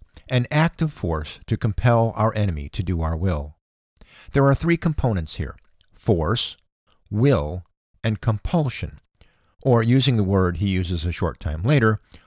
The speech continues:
coercion. I will talk about force and will a little bit later. Right now, let's look at coercion. If,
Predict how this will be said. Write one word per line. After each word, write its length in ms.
coercion. 580
I 80
will 120
talk 320
about 320
force 480
and 200
will 360
a 60
little 260
bit 180
later. 380
Right 200
now, 440
let's 240
look 180
at 160
coercion. 680
If, 300